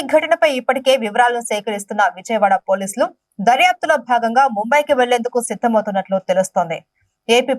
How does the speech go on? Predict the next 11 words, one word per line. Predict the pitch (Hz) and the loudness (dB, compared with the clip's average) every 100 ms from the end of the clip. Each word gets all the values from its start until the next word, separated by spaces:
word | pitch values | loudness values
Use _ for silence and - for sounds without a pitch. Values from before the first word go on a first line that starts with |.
| 233 | 0
పోలీసు | 233 226 226 208 | 2 0 -2 -4
ఉన్నతాధికారులు | 226 233 220 233 220 220 262 - _ - | 0 2 0 0 0 0 -4 -6 _ 0
తనను, | 269 277 269 302 | 2 2 2 2
తన | 262 233 247 | 0 0 0
కుటుంబ | 262 240 226 | 0 0 2
సభ్యులను | 233 196 233 233 262 214 | 0 0 0 0 2 4
మాఫియా | 277 330 339 302 | 4 2 0 2
లాగా | 269 254 247 | 2 2 0
కిడ్నాప్ | 226 202 254 - | -4 -2 -2 -2
చేశారు | 226 226 233 233 | -4 0 2 2
అని | 220 | 0